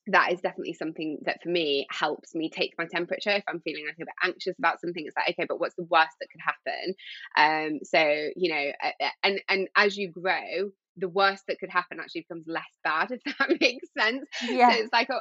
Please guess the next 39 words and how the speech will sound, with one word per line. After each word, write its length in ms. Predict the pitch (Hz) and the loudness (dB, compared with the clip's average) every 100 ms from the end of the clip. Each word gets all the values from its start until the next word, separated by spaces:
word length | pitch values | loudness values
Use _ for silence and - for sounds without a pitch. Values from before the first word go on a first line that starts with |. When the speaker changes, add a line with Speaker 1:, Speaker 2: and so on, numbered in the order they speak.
| - | -2
Speaker 1:
uh, 100 | 233 | 2
when 160 | 220 262 | 4 4
you're 100 | 277 - | 0 -2
first 200 | 240 240 | -2 -2
starting 240 | 226 202 | -6 -4
out, 120 | 208 170 | -4 -4
it's 80 | 180 | -8
like, 120 | 202 | -6
"What's 200 | 220 - | -8 -8
the 80 | 202 | -4
worst 240 | 196 196 | -4 -4
that 100 | 170 - | -12 -12
could 80 | 185 | -8
happen?" 280 | 175 - 147 | -8 -8 -6
Well, 260 | 160 160 - _ _ - | -2 -2 -4 _ _ 0
you 120 | 196 | 0
know, 100 | 156 - | 2 -2
I 60 | |
could 160 | 190 202 | -4 -2
lose 200 | 214 196 - | -2 -2 -4
everything 520 | 156 160 - 156 156 | -6 -6 -6 -8 -6
and 120 | 160 | -6
live 120 | 160 | -6
in 80 | 160 | -6
a 80 | 160 | -6
cardboard 440 | - 151 - 147 151 | -4 -4 -4 -6 -4
box 240 | - - | -4 -8
on 100 | 156 | -12
the 60 | 160 | -12
street. 600 | - - 175 165 208 247 349 | -12 -2 2 2 0 2 6
<laughs> 440 | 311 - - 240 | 6 4 -2 4
What's 240 | 254 208 | 6 6
Speaker 2:
Yeah. 20 | 220 | 2
Speaker 1:
the 80 | |
worst 280 | 233 226 233 | 4 4 4
that 100 | 214 | -6
could 120 | 226 220 | -8 -4
happen? 320 | 208 - 160 | -4 -4 -8
Well, 160 | 165 | -6